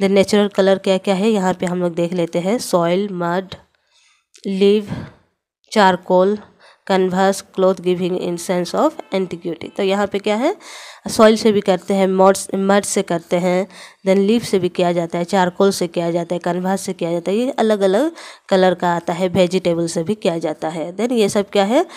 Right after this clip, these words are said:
वॉल में, वॉल के ऊपर किया जाता है या फिर क्लॉथ के ऊपर किया जाता है या फिर फ्लोर में किया जाता है। तो चलिए देख लेते हैं कौन कौन सा है हम लोग का।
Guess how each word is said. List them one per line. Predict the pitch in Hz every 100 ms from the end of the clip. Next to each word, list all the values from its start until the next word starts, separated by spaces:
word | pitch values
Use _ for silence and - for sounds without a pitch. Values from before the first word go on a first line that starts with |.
| - - -
वॉल | 185 208 214
में, | 214 220 - - 202
वॉल | 208 214
के | 208
ऊपर | 214 214 208
किया | - 202
जाता | 196 190 196
है | 190 196
या | 190
फिर | 170 196
क्लॉथ | 190 190 190
के | - 190
ऊपर | 185 185
किया | 175 175 170
जाता | 170 160 170
है | 165 190 262 - - - - -
या | 180
फिर | 185 175
फ्लोर | - 190 180
में | 175
किया | 170 165 165
जाता | 165 160 160
है। | 165 170 - - - _ _ -
तो |
चलिए | 185 208 208 214
देख | 196 196 202
लेते | 180 180
हैं | 180 240
कौन | 370 - 185
कौन | 190 180
सा | 175 175
है | 202
हम | 190 165
लोग | 165
का। | 165